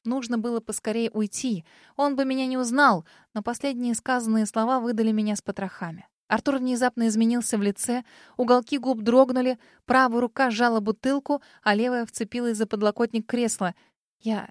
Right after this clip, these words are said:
я... я...» Дыхание перехватило. «Лучше... пойду?» «Стой, где стоишь!» Зло прошептал Артур. Сейчас его шепот чем-то напоминал шипение змеи.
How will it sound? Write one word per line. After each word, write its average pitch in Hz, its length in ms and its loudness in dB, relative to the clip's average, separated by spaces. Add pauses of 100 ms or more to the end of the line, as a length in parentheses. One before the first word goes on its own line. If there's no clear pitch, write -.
я... 220 420 -4 (440)
я...» 233 440 -2 (320)
Дыхание 220 460 0
перехватило. 220 720 -2 (400)
«Лучше... 269 360 -6 (600)
пойду?» 254 440 -4 (640)
«Стой, - 280 2
где 202 160 2
стоишь!» 202 540 0 (360)
Зло 233 240 2
прошептал 247 580 0
Артур. 254 420 0 (320)
Сейчас 254 480 -6
его 226 200 -2
шепот 233 420 -2
чем-то 254 340 -4
напоминал 220 480 0
шипение 226 520 -2
змеи. 220 400 0